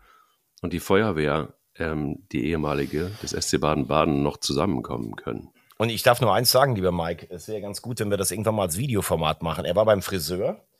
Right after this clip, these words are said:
Speaker 1: Nein.
Speaker 2: Haare ganz kurz.
Speaker 1: Na, was?
Speaker 2: Sitzt
Speaker 1: Nein.
Speaker 2: da in, doch, doch, doch, sitzt da
Speaker 1: Nein,
Speaker 2: im
Speaker 1: nein.
Speaker 2: frechen blauen Hemd, ke-, hat
Speaker 1: Nein.
Speaker 2: dieses leicht schelmische Grinsen. Jetzt
Speaker 1: Keck.
Speaker 2: hu-, jetzt hustet er nochmal.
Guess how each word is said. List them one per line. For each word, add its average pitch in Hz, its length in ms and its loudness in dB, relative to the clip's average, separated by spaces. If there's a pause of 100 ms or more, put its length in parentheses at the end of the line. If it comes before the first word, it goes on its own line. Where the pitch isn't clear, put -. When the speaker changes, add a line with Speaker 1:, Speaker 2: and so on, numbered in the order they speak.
(280)
Speaker 1:
Nein. 95 340 2
Speaker 2:
Haare 127 300 6
ganz 120 260 6
kurz. - 600 0
Speaker 1:
Na, 95 380 8
was? 120 280 8
Speaker 2:
Sitzt 165 220 6
Speaker 1:
Nein. - 20 8
Speaker 2:
da 156 100 10
in, 139 160 2
doch, 202 160 10
doch, 247 200 8
doch, 233 200 10
sitzt - 240 2
da 190 160 8
Speaker 1:
Nein, 160 120 2
Speaker 2:
im 135 40 -4
Speaker 1:
nein. - 100 0
Speaker 2:
frechen 214 300 0
blauen 185 340 8
Hemd, 156 440 6 (300)
ke-, 135 180 6
hat 143 200 6
Speaker 1:
Nein. 147 180 0
Speaker 2:
dieses 151 340 4
leicht 147 560 6
schelmische 175 520 2
Grinsen. 165 580 -2 (280)
Jetzt 127 180 6
Speaker 1:
Keck. 185 120 4
Speaker 2:
hu-, - 20 0
jetzt 139 280 6
hustet 175 340 6
er 117 80 12
nochmal. 120 260 8